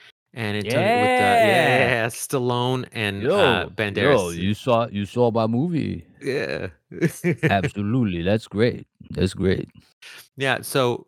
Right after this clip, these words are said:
Speaker 1: uh, that's another recommendation for, it's not a horror, but go see Assassins. But anyway, but
Speaker 2: Yeah, hey,
Speaker 1: Antonio
Speaker 2: we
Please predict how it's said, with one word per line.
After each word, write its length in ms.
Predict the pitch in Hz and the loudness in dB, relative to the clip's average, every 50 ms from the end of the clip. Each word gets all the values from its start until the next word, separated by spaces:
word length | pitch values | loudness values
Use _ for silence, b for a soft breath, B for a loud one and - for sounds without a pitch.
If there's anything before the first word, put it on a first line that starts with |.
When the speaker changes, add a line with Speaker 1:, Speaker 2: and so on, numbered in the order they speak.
| _ - | _ -2
Speaker 1:
uh, 200 | 127 117 110 110 | 0 0 0 0
that's 200 | 101 127 120 - | -2 -6 -6 -4
another 220 | 147 143 147 147 135 | -4 -2 0 0 0
recommendation 640 | 120 110 - 113 104 92 90 92 92 - - 92 82 | 0 -2 -4 -8 -6 -4 -4 -4 -4 -6 -10 -12 -10
for, 220 | - - 95 92 - | -8 -8 -6 -6 -8
it's 200 | - - - - | -10 -12 -8 -6
not 140 | 110 113 | -4 -4
a 60 | 113 101 | -4 -4
horror, 340 | - 123 117 107 98 95 | -4 -4 -4 -2 -2 -4
but 220 | - - 85 - - B B B B B _ | -4 -6 -10 -10 -10 B B B B B _
go 100 | - 117 | -6 -6
see 180 | 110 - 120 113 | -4 -4 -4 -6
Assassins. 560 | 101 - 107 101 107 98 - - - 85 - B B B B | -4 -4 -4 -4 -4 -4 -6 -10 -14 -16 -18 B B B B
But 100 | - 139 | -4 -2
anyway, 120 | 143 123 113 | -2 0 2
but 60 | 147 | 2
Speaker 2:
Yeah, 60 | 180 | 2
hey, 280 | 202 - - 131 143 175 | 2 2 0 0 0 2
Speaker 1:
Antonio 60 | 165 | 2
Speaker 2:
we 80 | 143 | 0